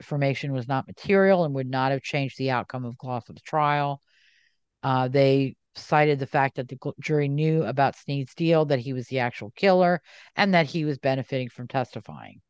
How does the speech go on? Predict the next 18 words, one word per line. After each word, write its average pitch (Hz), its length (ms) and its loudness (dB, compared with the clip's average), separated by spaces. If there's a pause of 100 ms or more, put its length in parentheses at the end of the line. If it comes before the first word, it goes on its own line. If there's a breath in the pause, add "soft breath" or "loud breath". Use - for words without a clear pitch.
(960)
They 139 200 4
also 147 340 4
found 147 260 2
that 107 100 -8
prosecutor 143 540 -2
told 143 300 0
the 165 80 0
court 151 280 0
they 139 140 0
had 127 100 0
talked 135 280 0
to 147 80 -16
Sneed 160 260 -4
about 131 340 2
other 135 220 0
testimony, 147 640 -2
so 127 260 0
it 120 100 -4